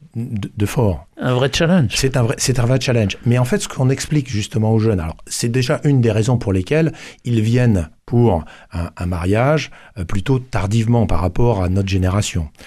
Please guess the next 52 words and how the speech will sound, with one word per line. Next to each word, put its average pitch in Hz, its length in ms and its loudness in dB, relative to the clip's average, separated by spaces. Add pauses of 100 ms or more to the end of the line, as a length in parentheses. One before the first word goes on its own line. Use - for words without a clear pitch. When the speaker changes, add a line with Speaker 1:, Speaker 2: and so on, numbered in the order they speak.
(160)
Speaker 2:
C'est - 120 -8
Speaker 1:
Euh, 82 60 -2
Speaker 2:
vrai. 90 80 -4
Speaker 1:
déjà, 98 440 0
déjà, 95 300 2
il 120 40 2
y 104 40 2
a 92 40 2
un 90 60 2
décalage. 101 500 0
C'est-à-dire 90 400 -4
qu'en 90 120 -6
fait, 117 280 -2 (360)
ceux - 220 0
qui 120 140 -4
se - 140 -2
marient 101 340 2
à 87 80 0
vingt, 98 260 0
vingt-cinq 90 500 -2
ans 120 180 2 (220)
sont - 160 -6
beaucoup 113 260 0
plus 107 160 2
rares 95 320 0 (100)
aujourd'hui 92 580 -2
que 104 100 -2
ça 98 140 -2
n'était 90 220 -2
le 90 80 -4
cas, 123 280 0 (300)
euh, 90 100 -8
précédemment. 95 460 -2
Je 80 120 -4
crois 120 200 -4
que, 98 200 0 (180)
si - 140 -8
je 95 80 0
me 120 60 4
souviens 113 300 0
bien, 113 180 2
les 98 100 2
moyennes 104 340 2
d'âge 104 320 2
actuellement 90 500 -2
sont 104 220 -6
aux 90 100 -4
alentours 90 260 -2
de 98 80 0
trente-deux, 92 400 -2
trente-trois 95 560 0
ans, - 120 2